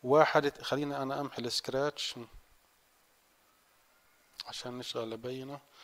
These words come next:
فعلى سبيل المثال هو بيقول الترتيب التصاعدي، الترتيب ال-، ال-، بتاعت اللي هنا هيك واحد، اثنين، ثلاثة، أربعة، يعني غلط تعمل لي زي هيك.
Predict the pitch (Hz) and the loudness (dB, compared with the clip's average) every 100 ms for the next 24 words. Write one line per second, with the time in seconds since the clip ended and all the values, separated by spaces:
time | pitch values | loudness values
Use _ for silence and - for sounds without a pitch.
0 | - - - - - - 123 147 147 190 | -20 -20 -20 -20 2 6 6 6 4 4
1 | 180 160 151 160 160 147 143 170 185 - | 4 6 8 8 8 4 4 4 2 6
2 | 143 - 185 170 - - 156 143 147 - | 6 6 2 2 0 6 6 6 4 2
3 | 131 - 196 175 160 135 127 - 123 143 | 2 0 0 0 0 -2 -2 -4 4 4
4 | - 151 147 185 156 165 160 - 131 147 | 6 4 4 4 2 2 2 2 6 8
5 | - 131 - 143 151 151 143 143 143 143 | 8 2 0 -4 -2 0 2 4 2 2
6 | 143 123 120 123 123 117 156 180 - - | 2 4 4 4 2 4 8 8 8 4
7 | 131 143 160 156 156 147 147 147 143 165 | 4 4 4 6 4 6 6 4 4 2
8 | 120 - | 2 -2